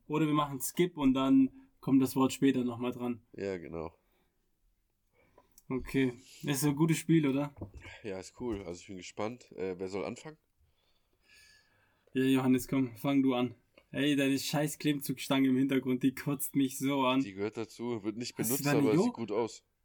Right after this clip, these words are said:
Speaker 1: hast du da eine Yogamatte drauf, oder was?
Speaker 2: Ja. Hab ich noch nicht ausgepackt, hab ich von Aldi gekauft. Äh, oh, darf ich ja nicht sagen. Hab ich von A. Punkt
Speaker 1: Ach.
Speaker 2: gekauft.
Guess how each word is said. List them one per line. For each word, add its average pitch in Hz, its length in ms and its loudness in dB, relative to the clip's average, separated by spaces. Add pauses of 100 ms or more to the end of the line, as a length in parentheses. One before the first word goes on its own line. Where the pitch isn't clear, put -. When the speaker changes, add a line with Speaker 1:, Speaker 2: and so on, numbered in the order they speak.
(500)
Speaker 1:
hast 135 140 -8
du 135 40 -2
da 139 60 -2
eine 139 120 0
Yogamatte 147 680 0
drauf, 131 380 -4
oder 127 160 -2
was? 131 260 -8 (840)
Speaker 2:
Ja. 98 340 -18 (340)
Hab 95 120 -12
ich 95 80 -18
noch 98 100 -4
nicht 98 120 -6
ausgepackt, 101 560 -6
hab 104 80 -8
ich 92 60 -16
von 95 120 -16
Aldi 104 220 -8
gekauft. 98 540 -12 (140)
Äh, 85 440 -8
oh, 85 280 -8 (140)
darf 90 180 -6
ich 90 80 -18
ja 90 60 -12
nicht 90 160 -14
sagen. 95 300 -4 (420)
Hab 95 100 -6
ich 95 80 -10
von 95 180 -6
A. 98 220 -2
Punkt 107 300 -6
Speaker 1:
Ach. - 40 -10
Speaker 2:
gekauft. - 600 -2